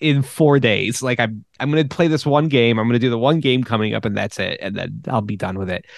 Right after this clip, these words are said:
But, like, there's people like, like, that, that you were talking about. I th-, I'm pretty sure it was Phil, A K Blumpkin, when you were like, "Hey, twenty dollars," and he was like, "Give me a few, uh,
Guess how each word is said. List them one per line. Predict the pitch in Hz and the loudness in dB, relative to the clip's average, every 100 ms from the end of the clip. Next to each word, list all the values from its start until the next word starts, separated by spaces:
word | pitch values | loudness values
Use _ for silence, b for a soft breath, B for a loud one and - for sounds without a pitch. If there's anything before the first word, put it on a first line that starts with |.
| B B - | B B 0
But, | 127 123 - _ _ _ _ _ _ _ _ _ _ | 2 2 -4 _ _ _ _ _ _ _ _ _ _
like, | 139 131 123 | -2 0 -2
there's | 139 151 - | -2 -2 0
people | 233 269 202 170 | -4 -2 -4 0
like, | 143 131 - _ _ _ | 0 0 -6 _ _ _
like, | 127 123 | -6 -4
that, | 123 123 | -2 -2
that | 127 | 0
you | 120 | -2
were | 120 | -4
talking | 143 131 113 110 | 2 2 2 -4
about. | 101 | -2
I | 95 | -4
th-, | 95 98 | -4 -4
I'm | 120 | 0
pretty | 165 147 | 2 2
sure | - 117 | 4 2
it | 110 | 2
was | 113 101 | -2 -4
Phil, | - 113 101 101 | 0 2 2 0
A | 107 | -4
K | 98 107 95 | -4 -4 -4
Blumpkin, | - 98 95 - 92 101 | -2 -4 -4 -6 -6 -6
when | 101 107 | -6 -4
you | 110 | 0
were | 113 | 0
like, | 110 104 - | 0 -2 0
"Hey, | 139 113 | 0 0
twenty | - 123 | 0 0
dollars," | 127 127 117 107 110 | 4 4 4 4 0
and | 76 113 | -2 -6
he | - 123 | 0 0
was | 110 101 | 0 -2
like, | 107 101 101 - - B B B - _ _ _ _ _ _ _ _ _ | 0 2 0 -4 -20 B B B -14 _ _ _ _ _ _ _ _ _
"Give | - 190 | 0 2
me | 214 | 4
a | 196 | 2
few, | - - 214 233 240 240 247 233 202 - - | 0 -2 2 4 4 6 4 2 -4 -6 0
uh, | 170 151 - | 2 2 0